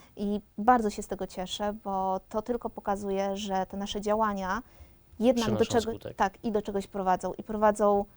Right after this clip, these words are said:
Speaker 1: do tych naszych celów, które sobie obraliśmy.
Speaker 2: Mhm, to bardzo dobrze, bo Review również walczy o to, żeby tych kobiet jak najwięcej było na stanowiskach kierowniczych, ale w ogóle generalnie w I T czy w finansach, żeby ten świat jakby technologii,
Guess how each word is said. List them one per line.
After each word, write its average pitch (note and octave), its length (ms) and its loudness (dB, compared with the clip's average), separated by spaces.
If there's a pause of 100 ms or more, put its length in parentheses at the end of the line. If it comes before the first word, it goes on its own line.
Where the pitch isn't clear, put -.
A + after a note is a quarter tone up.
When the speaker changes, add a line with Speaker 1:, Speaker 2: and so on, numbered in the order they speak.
(120)
Speaker 1:
do A#3 120 2
tych A3 160 -2
naszych G3+ 280 -6
celów, G3 320 -4
które G3 200 -10
sobie F#3 420 -6
obraliśmy. F3 520 -8
Speaker 2:
Mhm, A#2 300 -6
to - 100 -18
bardzo A#2 220 -2
dobrze, A#2+ 220 2
bo A#2 80 -4
Review A#2 260 0
również A#2+ 340 -2 (380)
walczy B2+ 360 4
o B2 60 0
to, - 120 -4
żeby A#2 160 -6
tych A2 140 -10
kobiet A#2+ 400 -2
jak C3+ 240 4
najwięcej B2+ 580 0 (140)
było A#2 300 -4
na A2+ 320 -8
stanowiskach A#2 520 -8
kierowniczych, A#2+ 400 -12
ale A2+ 100 -4
w C3 40 -6
ogóle D#3+ 180 2
generalnie A2+ 400 -2 (420)
w B2+ 100 8
I B2 40 0
T E3 140 0
czy D3 140 0
w - 40 -6
finansach, C3+ 440 0
żeby B2 160 -4
ten A#2+ 340 -2
świat C3+ 360 4
jakby A#2+ 400 0 (380)
technologii, B2 720 2